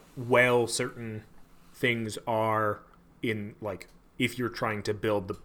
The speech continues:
the, the, the optimized, you know, deck for yourself. Like, this is, everyone plays the same deck. Just flip off the top. Um, yeah,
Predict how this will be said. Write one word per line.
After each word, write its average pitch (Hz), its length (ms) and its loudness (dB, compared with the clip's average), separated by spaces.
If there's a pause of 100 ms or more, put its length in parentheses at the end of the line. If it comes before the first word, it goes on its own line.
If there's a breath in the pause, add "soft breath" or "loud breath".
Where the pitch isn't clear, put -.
the, 107 460 -6
the, 107 180 -8
the 113 140 -6
optimized, 101 800 -6 (400 soft breath)
you 104 100 -6
know, 87 140 -10 (460)
deck - 240 2
for - 160 -6
yourself. - 580 -6
Like, 107 180 -6
this 135 220 6
is, 135 320 6 (1040 soft breath)
everyone 147 480 10
plays 120 340 4
the 107 100 -6
same 113 340 2
deck. 95 380 -4 (640 soft breath)
Just - 180 -8
flip 123 260 -2
off 110 180 0
the 101 60 -10
top. 95 300 -10 (420 soft breath)
Um, 104 440 -8 (1300 soft breath)
yeah, 185 260 8